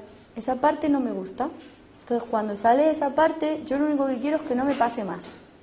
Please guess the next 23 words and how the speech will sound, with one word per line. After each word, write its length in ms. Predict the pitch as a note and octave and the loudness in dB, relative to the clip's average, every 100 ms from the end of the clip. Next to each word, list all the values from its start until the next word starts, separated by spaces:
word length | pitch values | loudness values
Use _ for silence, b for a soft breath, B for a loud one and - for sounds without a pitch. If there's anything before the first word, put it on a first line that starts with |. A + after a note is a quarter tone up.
| - - B B B - | -20 -20 B B B -6
Pero 180 | A3+ A3+ | -4 0
no 100 | B3+ | 0
me 120 | D4+ | 2
paro 340 | D4+ D#4+ D#4 B3 | 4 6 8 8
a 100 | A3+ | 6
ver 220 | A#3+ A#3+ | 4 2
de 80 | A#3+ | 2
dónde 240 | A#3+ G#3+ | 0 0
viene. 340 | A#3+ F#4 - - - - - - - - - | 2 0 -2 -8 -16 -20 -20 -20 -20 -20 -10
Porque 280 | A3 A3+ G#3+ | -8 -4 -4
si, 320 | - A3 - - - | -4 -8 -10 -16 -16
si 300 | - - A3 | -14 -8 0
eso 380 | C4+ D#4 F4 E4 - - - | 0 2 2 2 -2 -14 -2
te 80 | B3 | 0
ha 100 | C4 | 2
pasado, 500 | A3+ G#3+ C#4+ C#4+ C4+ | 0 2 4 6 4
ya 180 | A3+ C#4+ | 4 0
es 120 | C#4+ | 0
un 140 | A#3+ | -2
hecho, 220 | C#4+ C#4+ | -2 -2
es 120 | B3 B3+ | -4 -2
una 200 | B3 A#3 | -2 -2
realidad. 500 | A3+ G#3 F#3+ G3 | -2 0 0 0